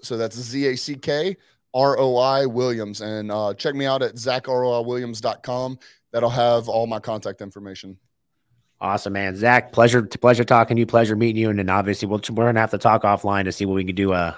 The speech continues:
Speaker 2: working over at Absolute Airflow, my other locations, brother.
Speaker 1: Sounds good, brother. We'll talk soon.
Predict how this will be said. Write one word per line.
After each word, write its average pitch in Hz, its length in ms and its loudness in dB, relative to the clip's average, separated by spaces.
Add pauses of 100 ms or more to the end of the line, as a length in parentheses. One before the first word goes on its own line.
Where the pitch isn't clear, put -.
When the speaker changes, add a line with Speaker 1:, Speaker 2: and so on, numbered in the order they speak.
Speaker 2:
working 101 260 0
over 95 160 2
at 92 60 2
Absolute 95 360 0
Airflow, 92 320 -2
my 90 120 -4
other 90 120 -4
locations, 85 480 -8
brother. 87 280 -8 (840)
Speaker 1:
Sounds 135 320 -2
good, 151 220 2
brother. 143 180 2
We'll 135 140 -2
talk 135 280 -2
soon. 127 360 -10